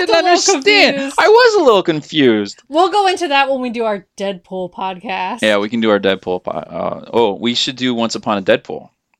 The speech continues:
Speaker 1: Yes, we can do that.
Speaker 2: I mean, we've obviously seen the first one and the second one. And, you know, as a dad, it, it has challenged me because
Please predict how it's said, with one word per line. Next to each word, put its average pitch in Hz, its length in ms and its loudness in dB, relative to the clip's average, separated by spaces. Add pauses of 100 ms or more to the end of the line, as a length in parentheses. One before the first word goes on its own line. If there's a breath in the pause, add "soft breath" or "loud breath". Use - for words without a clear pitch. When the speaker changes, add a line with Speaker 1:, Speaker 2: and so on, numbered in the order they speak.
Speaker 1:
Yes, 226 420 -8
we 226 120 -16
can 277 100 -14
do 320 140 -12
that. 349 100 -8
Speaker 2:
I 107 80 -4
mean, 107 100 -2
we've - 120 -2
obviously 110 420 0
seen 98 300 -6
the 95 80 -8
first 90 320 -6
one 92 280 -8
and 98 200 -6
the 104 40 -8
second 117 280 -2
one. 120 80 -2
And, 226 200 0
you 240 60 4
know, 240 160 2
as 208 120 -2
a 170 40 -4
dad, 151 540 0
it, 147 240 -4
it 147 160 -6
has 185 360 -2
challenged 123 480 -2
me 110 220 -4
because 113 720 0